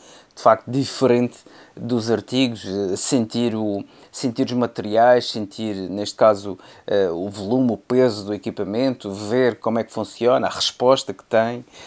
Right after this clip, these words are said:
Isso é sempre, é sempre uma, é sempre, neste caso, uma emoção que, que não é substituível, obviamente, apenas lendo. Eh, e aqui fica a promessa que realmente irei,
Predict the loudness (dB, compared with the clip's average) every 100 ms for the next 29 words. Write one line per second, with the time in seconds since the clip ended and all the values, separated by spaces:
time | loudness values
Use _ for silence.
0 | -20 -10 -4 0 2 2 2 0 0 -2
1 | 0 0 0 -2 -6 -8 -12 -16 -18 -4
2 | -2 0 0 0 0 2 2 0 -6 -16
3 | -20 -6 -4 -2 -2 -2 -2 -2 2 2
4 | 4 2 0 -2 -2 -2 0 0 -4 -10
5 | -8 -4 -2 -4 -4 -2 0 2 2 0
6 | -6 -6 -8 -8 -6 -4 0 4 2 2
7 | -4 -4 -4 -4 -2 0 0 0 -2 -4
8 | -14 _ -20 -20 -14 2 6 6 4 0
9 | -2 -4 -4 4 4 4 -2 -2 -2 -6
10 | -6 0 2 2 -2 -2 -2